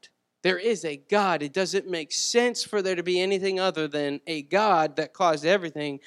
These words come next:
to come from nothing. It just, there has to have been a cause,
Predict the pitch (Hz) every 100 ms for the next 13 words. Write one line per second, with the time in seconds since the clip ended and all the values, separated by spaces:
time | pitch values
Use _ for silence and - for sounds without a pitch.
0 | - _ 175 170 180 160 151 - 165 180
1 | 214 156 135 131 156 185 170 - - 175
2 | 175 - 247 - 262 208 226 190 220 208
3 | 202 - 247 233 160 165 220 -